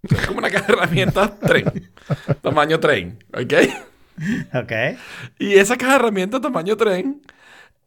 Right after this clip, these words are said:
Speaker 1: estuvo ahí todo el día haciendo nada.
Speaker 2: Pero se abría desde
Speaker 1: Y
Speaker 2: arriba.
Speaker 1: es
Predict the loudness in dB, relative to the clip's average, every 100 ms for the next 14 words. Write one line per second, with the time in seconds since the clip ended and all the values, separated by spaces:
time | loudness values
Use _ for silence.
0 | _ 0 2 2 4 4 6 4 2 0
1 | 0 -2 -2 -4 -8 -16 _ _ _ _
2 | _ _ -12 -6 -6 -2 -2 2 2 4
3 | 4 2 -2 -2 -6